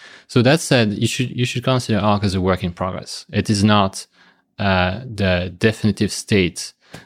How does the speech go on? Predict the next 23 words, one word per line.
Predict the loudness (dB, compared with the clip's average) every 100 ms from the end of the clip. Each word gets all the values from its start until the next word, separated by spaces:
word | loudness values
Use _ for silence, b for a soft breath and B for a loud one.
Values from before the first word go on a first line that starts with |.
| B -4
Uh, | 0 2 2
where, | 2 0 0 -6 -8 -18 -4
where | 2 4
the, | 2 -2 0 2 2
the | 4
Arc | 4 2 2
tasks | 0 0
today | -4 -2 -2 -4 -4 0
are | 4
not | 4 2
the | -4 0 0
definitive | 0 -6 -8
state, | -10 -8 -8 -8 -14 -14
uh, | -12 -10 -8
of | -8
the | -6
test. | 0 0 0 -6 B B B
I | 2 4
want | 4 0
to | -2
keep | -2 0 -2
refining | -2 0 2 2 2
it, | 0